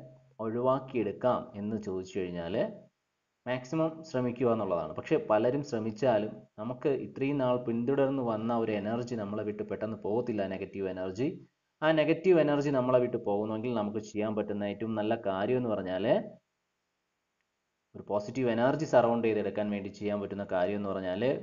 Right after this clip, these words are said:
ഒരു പോസിറ്റീവ് തോട്ട് ഉണ്ടാക്കിയെടുക്കാൻ വേണ്ടി ചെയ്യാൻ പറ്റുന്ന കാര്യം എന്ന് പറഞ്ഞാൽ നാരങ്ങ വിളക്ക് തെളിയിക്കുക എന്നുള്ളതാണ് ദേവീക്ഷേത്രങ്ങളിൽ. പ്രത്യേകിച്ച് നിങ്ങളുടെ ദോഷങ്ങളൊക്കെ ഉണ്ടെങ്കിൽ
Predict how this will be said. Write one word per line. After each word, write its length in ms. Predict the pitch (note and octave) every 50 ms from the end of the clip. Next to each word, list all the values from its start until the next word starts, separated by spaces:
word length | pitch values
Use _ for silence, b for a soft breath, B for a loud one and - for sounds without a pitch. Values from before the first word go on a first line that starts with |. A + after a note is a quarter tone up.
| - - - _ _ _ _ _ _
ഒരു 120 | F#2+ F#2 G2
പോസിറ്റീവ് 460 | - G#2 A2 G#2+ - A#2+ C3 B2+ A2+ - - - -
തോട്ട് 360 | A#2+ A#2 C3 D3+ E3 D#3 D#3+
ഉണ്ടാക്കിയെടുക്കാൻ 640 | D3 C3+ B2 A#2+ A#2 - - G#2+ G#2+ G#2 G#2 G#2+ G#2
വേണ്ടി 180 | G#2 G#2 G#2
ചെയ്യാൻ 320 | G2 - - G#2 G#2 G#2 G2
പറ്റുന്ന 260 | G2 F#2+ G2 G2 F#2+
കാര്യം 280 | F#2+ F#2+ F2+ F2+ G2 G2
എന്ന് 140 | F#2+ F#2
പറഞ്ഞാൽ 320 | F2+ F#2 F#2 F2+ F2 F2 G#2+ F#3+ A3 A3
നാരങ്ങ 460 | G3+ C#3 A2 G#2 G2+ G2 G2+ G2+ G2+ G2
വിളക്ക് 360 | F2 F#2 F#2 F2 - - -
തെളിയിക്കുക 360 | F2+ F#2 F2+ E2+ F2 - F#2
എന്നുള്ളതാണ് 440 | F2+ F2+ F2+ F2 E2+ - - - - _ _ _ _ _ _ _ _ _ _
ദേവീക്ഷേത്രങ്ങളിൽ. 880 | A2+ A2+ A2+ A2+ A2+ G#2+ - A2 F#2 E2 - - E2 E2 - - - - - _ _ _ _ _ _ _ _ _ _ _ _ _ _ _ _ _ _ _ _ _ -
പ്രത്യേകിച്ച് 600 | B2 A#2+ - D3+ D3+ D3+ D3+ D3 - - D#3+ D#3+ D#3 D#3 D3+ - - -
നിങ്ങളുടെ 420 | - F#2+ A2+ A#2 A#2+ B2 A#2+ A#2 A#2+
ദോഷങ്ങളൊക്കെ 840 | A#2 A2 A2+ A#2+ C3+ B2+ - D#3+ D3+ D3 C#3+ C#3 B2 - - - B2
ഉണ്ടെങ്കിൽ 480 | A#2 A2 A2 A2+ A#2 A#2 G#2+ G#2+ G#2+